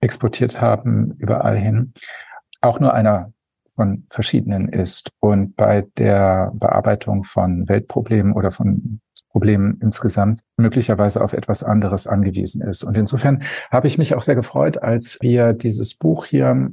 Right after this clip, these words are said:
das Handbook Transdisciplinary Learning, konzipiert haben, den Call ausgesendet hatten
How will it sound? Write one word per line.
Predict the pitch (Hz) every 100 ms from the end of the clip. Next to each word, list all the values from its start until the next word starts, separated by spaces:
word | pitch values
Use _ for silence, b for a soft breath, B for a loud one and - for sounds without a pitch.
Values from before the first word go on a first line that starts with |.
| -
das | - -
Handbook | 127 117 117
Transdisciplinary | - 113 - - - 120 110 104 104
Learning, | 98 113 120
konzipiert | 110 113 - 113 139 139
haben, | 123 117 117 117 -
den | 113 107
Call | - 127 127
ausgesendet | - 113 - 104 110 107 -
hatten | 110 -